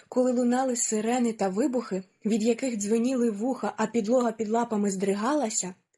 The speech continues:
Рекс, як найстарший, збирав усіх у найбезпечнішому місці, у ванній кімнаті. Вони сиділи, притулившись один до одного. Кеша ховав голову під крило.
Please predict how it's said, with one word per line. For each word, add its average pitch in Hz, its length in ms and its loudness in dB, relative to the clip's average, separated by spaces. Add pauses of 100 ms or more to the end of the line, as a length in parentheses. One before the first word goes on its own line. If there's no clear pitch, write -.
(420)
Рекс, 202 560 0 (200)
як 220 240 0
найстарший, 226 800 -2 (400)
збирав 214 560 2
усіх 294 420 -6
у 220 100 2
найбезпечнішому 214 1200 0
місці, 208 500 -2 (540)
у 233 100 4
ванній 190 520 0
кімнаті. 185 640 -4 (680)
Вони 240 360 2
сиділи, 269 500 0
притулившись 254 840 0
один 233 300 2
до 226 240 2
одного. 185 420 -4 (480)
Кеша 247 400 0
ховав 240 420 0
голову 247 460 0
під 240 180 -8
крило. 254 520 0